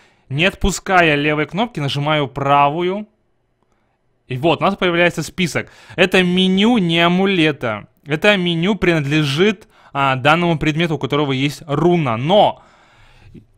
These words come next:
происходит такой баг, да, то, что мы левой кнопочкой удерживаем, нажимаем правую. Это меню,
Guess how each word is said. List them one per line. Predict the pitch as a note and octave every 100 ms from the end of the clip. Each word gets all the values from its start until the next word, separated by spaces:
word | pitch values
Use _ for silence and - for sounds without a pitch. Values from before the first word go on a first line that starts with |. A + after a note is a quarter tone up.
| -
происходит | E3+ F#3 - A3
такой | G3+ G3+ F#3+
баг, | D3+ B3+ B3
да, | C#3 C#3+
то, | D3+
что | D#3+ E3+
мы | E3+
левой | E3+ F3 F3
кнопочкой | F#3 E3 D#3+ - D#3
удерживаем, | D3+ F#3+ C4+ F#3 F3+ E3
нажимаем | D3 D3+ D#3+ D#3
правую. | E3 A#3 C#4 C4 C#3+
Это | C3+ C#3
меню, | E3 F3 F3+ B3 B3